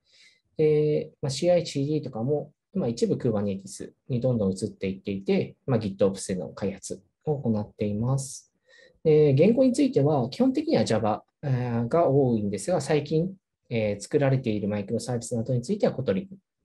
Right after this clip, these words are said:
でどんどん開発をしていて、で、あとは何ですかね、ちょっとしたオペレーション用のスクリプトとかそういうのはPythonを使っていたり、まあ、一部Goを使っていたり、まあ、そういった形でやっています。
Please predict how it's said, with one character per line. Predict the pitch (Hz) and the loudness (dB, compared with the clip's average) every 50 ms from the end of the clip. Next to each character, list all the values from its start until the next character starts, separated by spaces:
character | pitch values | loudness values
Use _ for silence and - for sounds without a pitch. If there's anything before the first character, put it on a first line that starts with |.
| _ | _
で | - 180 | -4 -2
ど | 175 175 156 | 0 0 0
ん | 127 | 0
ど | 107 98 | -2 -2
ん | 98 | -4
開 | - 107 107 101 | -4 -6 -6 -6
発 | 95 104 - - 110 | -8 -8 -8 -8 -8
を | 107 | -6
し | - | -6
て | - 110 | -6 -6
い | 104 98 | -6 -4
て、 | - - 160 - - - - _ - - - - - - - - _ - | 0 2 4 4 2 0 -6 _ -20 -20 -20 -20 -20 -20 -20 -20 _ -6
で、 | 156 | -6
あ | 185 | -4
と | 190 202 | 0 0
は | 165 117 95 - - - _ | 2 2 0 -2 -6 -6 _
何 | 135 160 202 | 0 0 0
で | 175 127 | 0 0
す | - | -2
か | 113 | -2
ね、 | 135 165 160 - - _ _ - | -2 -2 -2 -4 -8 _ _ -14
ち | - - | -12 -8
ょ | |
っ | - | -4
と | - 208 | -2 0
し | 196 | 2
た | - 190 | 4 2
オ | 160 | 4
ペ | - 165 | 4 6
レ | 165 165 160 | 6 8 6
ー | |
シ | 160 - 175 | 6 6 4
ョ | 160 | 6
ン | 156 | 6
用 | 156 156 151 | 6 6 6
の | 151 175 196 196 - _ | 4 4 2 0 -4 _
ス | - - | -8 -2
ク | - 139 | 0 2
リ | 135 127 | 2 2
プ | 131 - | 0 2
ト | - 170 165 165 160 | 2 4 4 4 2
と | 160 | -2
か | - - 104 | -6 -8 -4
そ | - 185 | 0 2
う | 190 | 4
い | |
う | 190 | 4
の | 165 | 4
は | 104 - | 4 2
Python | - 110 107 98 - - | 0 0 0 0 0 -2
を | 101 98 | -6 -6
使 | - - - - | -8 -10 -10 -10
っ | 135 - | -8 -6
て | - 120 | -4 -4
い | 117 | -4
た | - 151 | -2 -2
り、 | 180 202 147 135 - _ | -2 -2 -4 -6 -8 _
ま | - 151 | -2 -2
あ、 | 117 | -2
一 | 117 - 107 | -2 -2 -4
部 | 101 98 | -2 0
Go | 95 95 95 92 | 2 2 2 2
を | 90 | 0
使 | 95 - - - | -2 -6 -10 -12
っ | 95 - | -10 -10
て | - 101 | -8 -8
い | 95 | -8
た | 95 95 | -6 -8
り、 | 95 - - _ _ _ _ _ _ _ - | -8 -10 -12 _ _ _ _ _ _ _ -10
ま | 139 | -6
あ、 | |
そ | 135 131 117 | -4 -4 -4
う | |
い | 113 | -4
っ | - | -6
た | 107 - | -10 -12
形 | - - 101 98 - 160 | -10 -10 -10 -6 -2 0
で | 170 175 151 | 2 2 2
や | 117 101 | 0 -2
っ | 98 | -6
て | - _ - 101 | -8 _ -8 -8
い | 95 98 | -6 -6
ま | 107 110 123 131 | -6 -6 -8 -8
す。 | 135 - - - - _ | -10 -12 -14 -16 -20 _